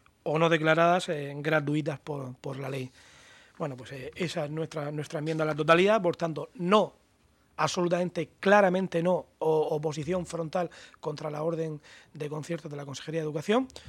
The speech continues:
pero tampoco estamos de acuerdo con la ley que, eh, que presenta Podemos, donde entendemos que invade, invade competencias, eh, reguladas de ámbito estatal. Y ya nos pasamos a las mociones. Este pleno viene cargado, viene, tiene dos enmiendas a la totalidad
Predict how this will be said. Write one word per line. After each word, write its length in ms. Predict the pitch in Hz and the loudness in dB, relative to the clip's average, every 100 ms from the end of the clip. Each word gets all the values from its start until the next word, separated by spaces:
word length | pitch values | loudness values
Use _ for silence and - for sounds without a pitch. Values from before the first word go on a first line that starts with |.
| - - | -20 -18
pero 180 | 131 123 | -20 -18
tampoco 380 | 120 113 131 113 | -18 -16 -16 -16
estamos 280 | - 113 | -18 -20
de 80 | 113 | -18
acuerdo 320 | 110 113 117 | -14 -12 -10
con 140 | 127 117 | -10 -10
la 80 | 113 | -8
ley 180 | 117 | -10
que, 140 | 120 113 | -10 -10
eh, 360 | 113 117 117 110 - - - - | -10 -8 -10 -10 -16 -20 -20 -18
que 100 | - | -14
presenta 380 | 110 113 127 135 | -12 -12 -12 -12
Podemos, 360 | 123 127 135 139 | -10 -8 -8 -8
donde 200 | 135 135 | -8 -10
entendemos 440 | 131 127 139 135 | -12 -12 -12 -12
que 120 | - | -12
invade, 480 | 131 131 131 123 135 | -12 -10 -10 -10 -12
invade 380 | 190 139 143 143 | -8 -6 -6 -8
competencias, 680 | 135 139 135 139 147 151 - - - _ | -8 -10 -8 -8 -6 -6 -8 -18 -20 _
eh, 560 | 127 123 117 113 113 135 | -16 -14 -14 -16 -16 -16
reguladas 500 | 135 139 135 143 139 | -14 -12 -10 -8 -8
de 80 | 139 | -8
ámbito 240 | 139 139 | -8 -6
estatal. 340 | 127 143 135 120 _ _ _ _ _ _ _ - _ - - - - - | -4 -2 -2 -6 _ _ _ _ _ _ _ -20 _ -16 -16 -16 -14 0
Y 80 | 170 | 8
ya 120 | 185 | 8
nos 140 | 202 180 151 | 8 4 0
pasamos 440 | - 139 180 175 175 | 0 2 2 0 0
a 60 | |
las 100 | 156 | 0
mociones. 400 | 151 143 202 233 | -2 0 0 0
Este 220 | 175 - | -2 -10
pleno 240 | 143 156 156 | -8 -6 -4
viene 200 | 147 147 | -6 -6
cargado, 440 | 151 160 190 208 | -4 -2 0 0
viene, 340 | 160 147 147 143 | -4 -8 -10 -10
tiene 240 | 156 147 | -8 -6
dos 180 | 160 160 | -6 -8
enmiendas 360 | 147 151 147 | -8 -8 -8
a 20 | 156 | -8
la 80 | |
totalidad 480 | 143 143 147 156 160 | -8 -6 -2 0 0